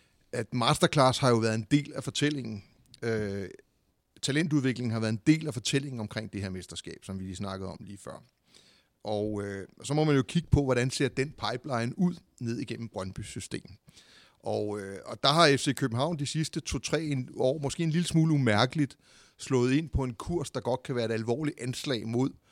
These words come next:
Brøndbys mulighed for at, øh, at lykkes som hybridklub. Øh,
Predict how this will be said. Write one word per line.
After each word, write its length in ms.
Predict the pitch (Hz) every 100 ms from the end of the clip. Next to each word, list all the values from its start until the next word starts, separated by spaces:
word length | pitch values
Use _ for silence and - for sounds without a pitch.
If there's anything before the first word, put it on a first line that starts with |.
| _ -
Brøndbys 360 | 113 110 139
mulighed 360 | 131 120 127 120
for 300 | - 117 117
at, 380 | - 107 101 -
øh, 180 | 110 104
at 140 | 117 110
lykkes 420 | 117 113 135 120
som 240 | - 107
hybridklub. 640 | 101 101 107 110 - 98 - - _ - - _ 120
Øh, 500 | 110 101 98 98